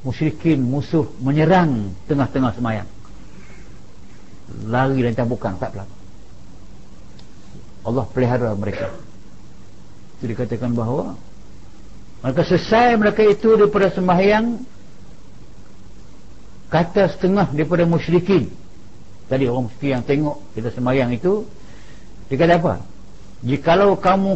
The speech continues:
kerampak, ni terserempak atas mereka itu dalam sembahyang mereka itu, nescaya mengena kamu akan mereka itu."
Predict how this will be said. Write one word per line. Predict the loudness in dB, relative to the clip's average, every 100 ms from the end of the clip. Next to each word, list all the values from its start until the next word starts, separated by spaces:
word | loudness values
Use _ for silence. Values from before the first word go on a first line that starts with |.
| 4
kerampak, | 4 4 4 2 2
ni | 0
terserempak | 2 4 4 4 4 4 2 -8 -12 -8 -4
atas | 0 0 2
mereka | 4 4 4
itu | 4 4
dalam | 4 4
sembahyang | 2 4 6 6
mereka | 4 4 4
itu, | 4 6 4 2 -10 -12 -12 -10 0
nescaya | 2 4 4 6
mengena | 6 6 8 8 6 4
kamu | 4 6 4 2
akan | 2 2 4
mereka | 4 4 2
itu." | 2 -2